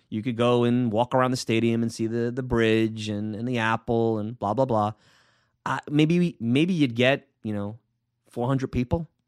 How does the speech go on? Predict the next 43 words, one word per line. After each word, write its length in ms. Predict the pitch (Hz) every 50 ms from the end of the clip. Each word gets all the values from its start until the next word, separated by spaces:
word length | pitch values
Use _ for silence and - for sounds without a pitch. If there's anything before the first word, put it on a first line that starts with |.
| _ _ _ _ _ _ _ _ _ _ _ _ _ _ _ _ _ _ _
five 160 | - 113 110
hundred 240 | 120 127 127 127 -
people, 280 | 139 127 127 - 156 156
maybe. 440 | 151 123 113 117 120 139 156 151 - _ _ _ _ _ _ _ -
I 60 | 320
would 120 | 320 -
hope, 120 | 160 131 104
well, 160 | 104 101 127
actually, 320 | 107 - - - 80 78
we 80 | 98 110
have 140 | 104 87 85
way 100 | 98 95
more 160 | 90 90 85
subscribers 480 | - - 85 - - 92 87 80 85
than 120 | 76 76 76
that, 240 | 95 101 95 82 -
so 80 | -
I 80 | 151 147
hope 160 | - 208 -
a 40 | 147
lot 240 | 156 165 190 - 160
more, 200 | 175 196 220 226
but 180 | 175 208 - _ _ _ _ _ -
you 80 | 494 427
get 140 | 170 - -
the 60 | -
point. 340 | - - 101 104 110 - _ _ _ _ _ _ _ _ _ _ _ _ _ _ _ _ _ _ _ _ _ _ _ _ _ _ _ _ _ _ _ -
Maybe 180 | - 269 262
once 380 | 185 170 165 175 196 208 - -
you 40 | 175
get 120 | 190 190
them 100 | - 185
to 60 | 180
come, 180 | - - 202 208
like, 180 | 202 202 185 -
they're 100 | - 440
not 100 | 453 -
gonna 120 | 240 151
come 460 | - - - 131 123 120 107 101 - _ _ _ _ _ _ _ _ _ _ -
eighty-one 400 | 139 131 127 131 123 117 120 120
times 340 | - - 117 123 127 135 127
a 60 | 131
year. 420 | 127 123 123 127 156 180 226 208